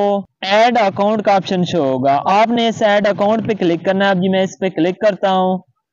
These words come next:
तो यहाँ पे आप लोग देख सकते हैं वो वाला ऑप्शन आ चुका है। अब जी आप लोगों ने क्या करना है, इस लॉगिन पे क्लिक करना है। अब जी मैं इस लॉगिन पे क्लिक करता हूँ तो यहाँ पे ये आप लोग देख सकते हैं सेम उसी तरह का इंटरफेस आ चुका है।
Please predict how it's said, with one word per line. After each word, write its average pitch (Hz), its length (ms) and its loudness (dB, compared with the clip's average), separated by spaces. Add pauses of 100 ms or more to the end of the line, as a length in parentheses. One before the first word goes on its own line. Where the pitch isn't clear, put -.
(140)
तो 180 80 0
यहाँ 170 420 2
पे 214 120 0
आप 208 160 4
लोग 202 260 0
देख 190 180 0
सकते 202 260 -4
हैं 202 120 0
वो 175 260 0
वाला 180 280 2
ऑप्शन 208 320 -2 (120)
आ 160 140 2
चुका 147 340 0
है। 143 200 0 (320)
अब 208 200 2
जी 220 140 0
आप 220 160 4
लोगों 220 240 0
ने 220 120 0
क्या 208 240 2
करना 208 320 0
है, 214 180 0
इस 196 200 -4
लॉगिन 190 560 2
पे 190 140 -2
क्लिक 143 320 -2
करना 131 260 0
है। 135 140 2
अब 170 200 -2
जी 202 80 0
मैं 196 140 0
इस 180 160 -6
लॉगिन 165 360 0
पे 196 120 -2
क्लिक 165 280 -2
करता 190 300 -2
हूँ 180 280 0 (460)
तो 180 100 -2
यहाँ 175 320 2
पे 208 160 -2
ये 196 240 0
आप 202 160 2
लोग 196 220 0
देख 180 220 0
सकते 196 280 -4
हैं 196 120 2
सेम 208 360 -2 (120)
उसी 202 280 -2
तरह 190 280 -2
का 190 140 -2
इंटरफेस 185 520 -2 (140)
आ 151 140 2
चुका 143 340 0
है। 147 120 0